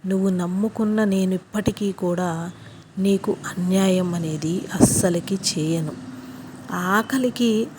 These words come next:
అన్నం పెట్టేవారికి, ఆపదలో ఆదుకునేవారికి, అలాగే అవసరమైనప్పుడు ప్రేమ పంచేవారికి, మనసారా నీ కోసం కన్నీళ్లు కార్చేవారికి ఎప్పుడూ కూడా రుణపడి ఉండు.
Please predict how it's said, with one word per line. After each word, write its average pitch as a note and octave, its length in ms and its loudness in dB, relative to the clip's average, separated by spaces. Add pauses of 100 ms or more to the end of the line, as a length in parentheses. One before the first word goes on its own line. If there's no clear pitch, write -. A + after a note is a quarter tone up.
అన్నం F#3 300 2
పెట్టేవారికి, F#3+ 1000 0 (260)
ఆపదలో F3+ 560 2
ఆదుకునేవారికి, E3 1080 -2 (600)
అలాగే A3+ 640 0
అవసరమైనప్పుడు F3+ 1120 -2 (120)
ప్రేమ F3 300 0
పంచేవారికి, E3+ 1040 0
మనసారా F#3 880 2
నీ F3+ 220 0
కోసం F3+ 580 -2 (540)
కన్నీళ్లు G3+ 540 2
కార్చేవారికి E3 1080 -4 (180)
ఎప్పుడూ G3+ 640 2
కూడా E3+ 500 0
రుణపడి E3+ 480 0
ఉండు. D#3+ 360 -4